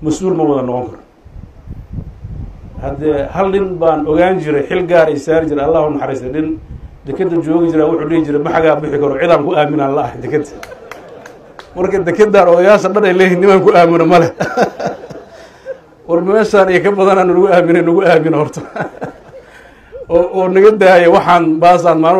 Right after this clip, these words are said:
walba gidaarada ka leedihiin. Marka waad ogtihiin oo dadka ugu masaalixda badan baan ka mid ahay dekedda ku shaqeeya. Laakiin haddana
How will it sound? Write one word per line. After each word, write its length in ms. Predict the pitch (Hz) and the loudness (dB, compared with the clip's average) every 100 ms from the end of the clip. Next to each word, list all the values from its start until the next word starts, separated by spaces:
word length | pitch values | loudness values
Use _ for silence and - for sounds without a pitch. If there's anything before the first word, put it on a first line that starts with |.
| 165 | 0
walba 60 | 160 | 2
gidaarada 320 | 160 175 160 | 2 4 2
ka 80 | 160 | 0
leedihiin. 420 | 165 151 143 139 - _ _ _ _ _ _ _ _ _ _ _ _ _ _ 180 | 0 0 -2 -6 -12 _ _ _ _ _ _ _ _ _ _ _ _ _ _ -10
Marka 320 | 185 - 170 - - _ _ _ _ _ | -10 -4 -4 -4 -14 _ _ _ _ _
waad 160 | 165 180 | -4 2
ogtihiin 320 | 226 - 220 214 | 0 0 -2 0
oo 80 | |
dadka 200 | 202 214 208 | 0 0 -2
ugu 120 | 220 | -2
masaalixda 480 | 202 190 196 190 190 | -2 0 0 0 -4
badan 300 | 185 190 185 | -2 -2 0
baan 160 | 160 | -2
ka 80 | 175 | 0
mid 140 | 175 160 | 0 0
ahay 100 | 147 | 0
dekedda 320 | 147 175 151 | -4 -6 -6
ku 80 | 143 | -8
shaqeeya. 380 | 151 156 123 - _ _ _ _ _ _ - - - | -8 -6 -6 -10 _ _ _ _ _ _ -20 -20 -20
Laakiin 220 | 165 190 | -14 -12
haddana 560 | 190 190 214 220 202 | -10 -8 -8 -6 -8